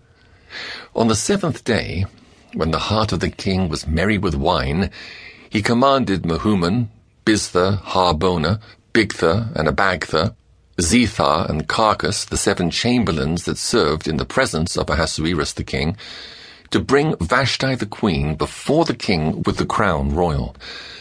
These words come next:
to show the people and the princes her beauty, for she was fair to look on. But the queen Vashti refused to come at the king's commandment by his chamberlains.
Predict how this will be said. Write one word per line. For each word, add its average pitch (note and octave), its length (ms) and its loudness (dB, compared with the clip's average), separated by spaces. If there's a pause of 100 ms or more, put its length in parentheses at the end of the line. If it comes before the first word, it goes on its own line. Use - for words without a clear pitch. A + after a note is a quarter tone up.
(180)
to G#2 100 0
show D3+ 280 4
the C3 100 2
people A#2 520 0
and F#2 120 2
the - 60 0
princes G2+ 600 0
her F2 140 0
beauty, - 720 -4 (580)
for D2+ 120 -2
she F#2 160 0
was D#2+ 160 2
fair - 540 0
to E2 100 0
look D#2+ 240 0
on. - 280 -6 (880)
But E2+ 120 -2
the E2+ 60 -4
queen C3+ 300 0
Vashti G#2 460 2
refused A#2 680 0
to F2 80 -2
come C2+ 560 -2
at E2+ 120 -4
the F#2 80 -4
king's G2+ 360 -2
commandment F2 580 0
by D2+ 120 -2
his D2 160 -4
chamberlains. - 680 -4